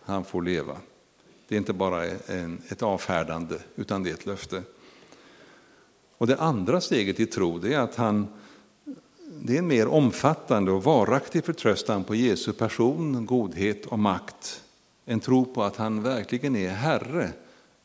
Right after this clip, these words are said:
över liv och död, över hans liv, sonens liv, hela familjens liv. Och så kommer de alla till tro på att detta är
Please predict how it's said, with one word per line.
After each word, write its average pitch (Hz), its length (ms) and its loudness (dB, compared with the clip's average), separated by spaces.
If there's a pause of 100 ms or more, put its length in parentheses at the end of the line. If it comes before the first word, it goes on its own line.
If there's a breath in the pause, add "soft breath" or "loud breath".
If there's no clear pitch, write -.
(140)
över 113 280 0
liv 98 220 0
och 104 80 4
död, - 380 -2 (420)
över 117 220 -4
hans 143 500 0
liv, 82 440 -6 (160)
sonens 151 540 0
liv, 90 360 -2 (160)
hela 135 260 -2
familjens 139 600 -2
liv. 87 320 -4 (1300 soft breath)
Och - 120 -8
så 135 100 -2
kommer 107 280 0
de 101 200 -6
alla 135 260 -2
till 147 140 -6
tro 110 300 4
på - 180 -4
att 92 280 -6
detta 117 380 -2
är 85 280 -4